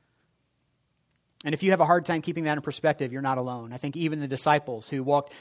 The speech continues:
daily with Jesus in human form had a hard time remembering this. And, and in one instance, Jesus has this encounter with a wealthy young man who wasn't willing to comply with what Jesus asked him to do. You know, Jesus always asks us to do things when we follow him,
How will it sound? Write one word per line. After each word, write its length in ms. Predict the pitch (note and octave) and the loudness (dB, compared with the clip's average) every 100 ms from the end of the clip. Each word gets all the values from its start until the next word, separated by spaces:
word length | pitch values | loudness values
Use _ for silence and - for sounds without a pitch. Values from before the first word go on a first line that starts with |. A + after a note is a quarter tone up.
| - D3 | -16 -2
daily 460 | F3+ F3 A3+ A3 G#3+ | 6 8 8 4 2
with 220 | F#3+ - | 0 0
Jesus 520 | F3+ F3+ C3+ C#3 - | 0 0 0 -2 -4
in 180 | - C#3 | -4 -6
human 360 | A#2 F#3 G3 F3+ | -4 -2 -2 -2
form 400 | - D#3+ B2 C3 | -2 -2 -2 -2
had 140 | C#3 | 0
a 60 | C3+ | 2
hard 260 | C#3+ C#3 | 2 0
time 240 | C#3+ C3+ C3+ | 0 -2 -2
remembering 440 | C#3 C3+ A2 G2 | -2 -4 -6 -10
this. 340 | F2+ - - - _ _ _ _ _ _ _ _ - | -18 -20 -20 -20 _ _ _ _ _ _ _ _ -8
And, 140 | D#3 | -2
and 140 | E3 | 0
in 80 | E3 | 2
one 180 | D#3 F3+ | 6 6
instance, 440 | F3+ F#3 F#3 D3 | 6 2 -2 -4
Jesus 360 | - F3+ F3+ F3 | -2 0 0 2
has 240 | E3 E3 | 6 6
this 240 | C#3+ D#3 - - - - | 6 2 2 -10 -16 -6
encounter 500 | E3 - F3 F#3 F3 | -4 2 4 6 4
with 140 | D#3+ | 4
a 40 | D3+ | 8
wealthy 280 | E3 E3 | 8 8
young 180 | D#3+ D#3+ | 4 2
man 240 | D#3 D#3+ D3+ | 2 0 0
who 220 | D3 C#3 - - | -2 -4 -8 4
wasn't 340 | F3+ G#3+ G#3 | 6 8 6
willing 280 | F#3 G3 F#3+ | 4 4 2
to 80 | E3 | 0
comply 520 | E3+ D3 D#3 D3 D3+ | -2 4 10 10 10
with 140 | D#3+ | 6
what 180 | C#3+ D#3 | 2 -2
Jesus 440 | C#3 D#3 D3 D3 - | -2 -2 -2 -4 0
asked 340 | C#3+ D3 - | 2 2 2
him 180 | - D#3 | -4 -2
to 80 | C#3 | -4
do. 360 | C3+ C#3 B2+ D#3 | -2 -2 0 -2
You 120 | D3 | -2
know, 100 | C#3+ | -2
Jesus 320 | C#3 D#3+ E3 | -2 -4 0
always 300 | D3+ E3 F3 | 2 2 2
asks 380 | - E3 E3 - | 2 0 0 0
us 160 | F3 - | -2 -2
to 120 | D#3+ | -8
do 260 | C3+ F3 | -4 -4
things 280 | F#3+ D3+ D3+ | 0 -2 -2
when 120 | D#3 | -2
we 80 | D#3+ | -2
follow 400 | D3 E3 F3 F#3 | 2 6 6 6
him, 260 | C#3 C3+ | 2 0